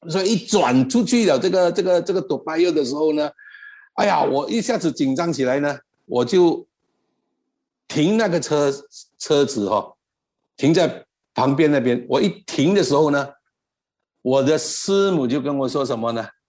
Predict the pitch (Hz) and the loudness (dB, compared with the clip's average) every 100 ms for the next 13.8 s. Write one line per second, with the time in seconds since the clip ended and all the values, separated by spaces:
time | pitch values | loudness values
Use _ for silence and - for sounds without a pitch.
0 | _ _ _ _ _ - 285 247 262 202 | _ _ _ _ _ 2 4 4 4 4
1 | 277 190 143 147 - - _ _ - 359 | 4 4 4 2 -2 -16 _ _ 0 2
2 | 285 285 226 269 175 147 151 - _ _ | 2 -2 0 0 2 0 -2 -8 _ _
3 | _ _ 330 - - - _ _ _ _ | _ _ -4 -4 -14 -16 _ _ _ _
4 | _ _ _ _ _ _ _ 104 151 170 | _ _ _ _ _ _ _ -4 0 0
5 | 123 175 120 110 - - _ _ _ _ | 2 0 0 -2 -4 -10 _ _ _ _
6 | _ _ _ - 127 175 117 151 139 135 | _ _ _ -2 2 2 4 2 2 2
7 | 117 95 87 - _ _ _ - 151 160 | 0 0 -4 -8 _ _ _ -6 -2 2
8 | 147 175 170 214 - 120 113 113 98 - | 2 2 0 -2 0 2 4 2 0 -8
9 | _ _ _ 143 175 214 208 - 214 214 | _ _ _ 0 2 2 -2 -2 -2 0
10 | 208 214 - 131 123 143 151 165 127 180 | -2 0 0 0 0 -2 0 0 0 0
11 | 170 156 139 120 127 131 165 165 156 165 | 2 2 0 -2 -6 -4 -4 -2 -2 -2
12 | 165 160 175 156 147 135 147 156 - 117 | -2 -2 -2 -2 -2 -2 -2 -2 -4 -6
13 | 110 135 135 170 143 147 135 | -2 -2 -4 -4 0 0 0